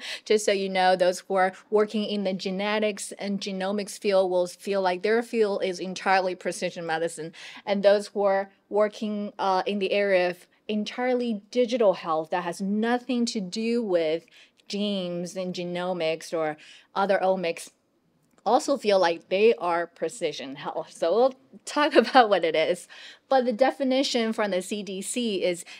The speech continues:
it's really about improving health for each and all of us. And our genes and behaviors, like what we eat, how we drink, uh, how we sleep, and the environment that we live in, uh, really w-, really impact all of our health.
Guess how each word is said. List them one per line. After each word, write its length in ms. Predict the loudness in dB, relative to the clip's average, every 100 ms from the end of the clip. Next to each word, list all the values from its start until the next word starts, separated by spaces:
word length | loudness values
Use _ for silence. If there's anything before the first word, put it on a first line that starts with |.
| 2
it's 240 | 2 2
really 360 | 0 0 2 2
about 280 | 4 2 0
improving 580 | -6 -4 -2 -2 -2 -8
health 400 | -4 -2 -4 -4
for 240 | -2 -2 -4
each 500 | -10 -6 -4 -6 -10 _ _ _ _ _ _ _ _
and 300 | 2 2 2 0
all 180 | 0 0
of 160 | -4
us. 420 | -8 -8 -8 -8 -10 -18 -6
And 240 | -2 0 2
our 160 | 2 2
genes 480 | 2 2 2 0 -2
and 260 | -6 -4
behaviors, 600 | -6 -4 -4 -2 -2 -2
like 300 | -4 -4 -6 -6
what 180 | -2 -2
we 180 | -4 -4
eat, 320 | -4 -6 -10 -10
how 120 | -6
we 140 | -6 -8
drink, 460 | -6 -6 -6 -10 -14 -20 -8
uh, 280 | -2 0 0
how 180 | -2 -4
we 140 | -2
sleep, 360 | -6 -4 -4 -4 -6
and 160 | -6
the 60 | -6
environment 580 | -4 -2 0 -2 -4 -2
that 180 | -2
we 140 | -2 -4
live 280 | -2 -2 -4
in, 260 | -8 -10 -18 -12 -4
uh, 100 | -2
really 360 | -2 -2 -4 -6
w-, 180 | -8 -10 _ _ _ _
really 300 | -4 -2 0
impact 440 | 0 -2 -2 -4 -4
all 240 | -2 -2
of 120 | -2
our 140 | -4 -8
health. 380 | -10 -12 -12